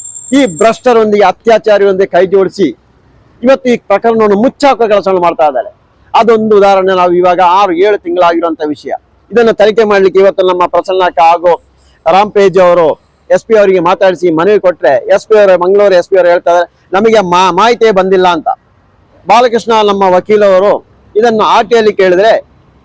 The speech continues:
ಒಂದು ಹನ್ನೆರಡು ಎರಡು ಸಾವಿರದ ಇಪ್ಪತ್ತ ಮೂರರಂದು ಮಂಗಳೂರು ಎಸ್ ಪಿ ಕಳಿಸಿದೀವಿ ಅಂತೇಳಿ ಆ ಒಂದು ಲೆಟರ್ ಬಂದಿದೆ. ಆ ಲೆಟರ್ ಸರಿಯಾಗಿ ಕಾಣಿಸ್ತಾ ಇಲ್ಲ, ಆದ್ರೆ ನಿಮಗೆ ಎಲ್ಲ ಗೊತ್ತಿರ್ಬೋದು ಆ ಪತ್ರ ಇದು.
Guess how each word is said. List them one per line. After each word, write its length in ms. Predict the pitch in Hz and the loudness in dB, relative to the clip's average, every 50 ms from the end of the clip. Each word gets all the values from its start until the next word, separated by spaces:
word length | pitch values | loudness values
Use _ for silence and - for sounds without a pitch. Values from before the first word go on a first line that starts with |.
| _ _ _ _ _ _ - 208 | _ _ _ _ _ _ 0 0
ಒಂದು 320 | 233 240 247 247 240 240 233 | 2 2 0 0 2 2 2
ಹನ್ನೆರಡು 440 | 208 190 208 220 226 226 220 220 | 2 0 0 0 0 2 2 2
ಎರಡು 240 | 196 185 190 220 220 | 2 2 2 0 0
ಸಾವಿರದ 380 | 208 - 214 214 214 214 202 196 | 0 0 0 2 2 0 0 0
ಇಪ್ಪತ್ತ 480 | 196 180 175 - _ - 226 - - 208 202 | 0 0 -2 -2 _ -4 -4 0 0 0 0
ಮೂರರಂದು 720 | 185 160 175 196 208 196 180 175 170 170 190 226 180 - - _ _ _ _ _ _ _ _ _ _ _ _ | 0 -2 -2 -2 0 0 0 -2 -2 -2 -2 -2 -2 -4 -6 _ _ _ _ _ _ _ _ _ _ _ _
ಮಂಗಳೂರು 320 | 185 214 233 240 240 220 196 | -2 0 2 2 2 4 2
ಎಸ್ 200 | 185 196 - - | 2 0 0 -2
ಪಿ 200 | 247 240 220 - | 0 0 0 2
ಕಳಿಸಿದೀವಿ 420 | 208 196 196 - - 190 190 190 | 0 -2 -2 0 0 0 0 0
ಅಂತೇಳಿ 400 | 185 180 - 180 180 208 240 240 - _ _ _ _ _ | 0 -2 -2 0 0 0 0 -2 -4 _ _ _ _ _
ಆ 140 | - 214 233 | 0 2 2
ಒಂದು 200 | 226 208 190 190 | 2 2 0 0
ಲೆಟರ್ 260 | 180 175 170 - 196 | 0 0 0 0 -2
ಬಂದಿದೆ. 380 | 185 185 180 170 156 143 127 - _ _ _ - | -2 -2 0 0 0 -2 -2 -4 _ _ _ -2
ಆ 140 | 190 208 | 0 0
ಲೆಟರ್ 320 | 202 196 190 151 196 196 160 - _ _ _ _ _ _ _ _ _ _ - | 2 0 0 0 -2 -4 -4 -6 _ _ _ _ _ _ _ _ _ _ -4
ಸರಿಯಾಗಿ 260 | - 170 185 196 190 | -2 0 2 2 2
ಕಾಣಿಸ್ತಾ 300 | 190 190 190 190 - - | 2 0 0 0 0 0
ಇಲ್ಲ, 100 | 170 190 | 0 2
ಆದ್ರೆ 220 | 208 208 202 208 214 | 2 2 2 2 0
ನಿಮಗೆ 160 | 202 202 196 | 0 2 2
ಎಲ್ಲ 200 | 202 202 208 214 | 2 2 2 2
ಗೊತ್ತಿರ್ಬೋದು 520 | 202 202 196 - 214 196 170 170 151 123 - - _ _ - | 0 0 0 0 0 0 0 -2 -4 -4 -8 -14 _ _ -2
ಆ 80 | 202 | -2
ಪತ್ರ 280 | 208 - 208 - - 190 | -2 -2 -4 -4 -2 -2
ಇದು. 200 | 185 175 160 147 | -2 -2 -2 -4